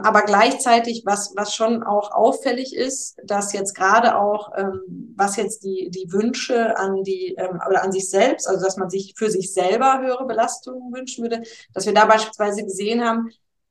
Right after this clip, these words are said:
dass das, ähm, besonders stark bei denjenigen ausgeprägt haben, die auch, ähm,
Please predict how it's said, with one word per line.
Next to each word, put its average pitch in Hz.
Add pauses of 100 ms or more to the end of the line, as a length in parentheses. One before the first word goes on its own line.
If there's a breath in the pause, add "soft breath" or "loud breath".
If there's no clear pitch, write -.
dass 190
das, 190
ähm, 202
besonders 214
stark 208
bei 196
denjenigen 202
ausgeprägt 202
haben, 196
die 196
auch, 190
ähm, 185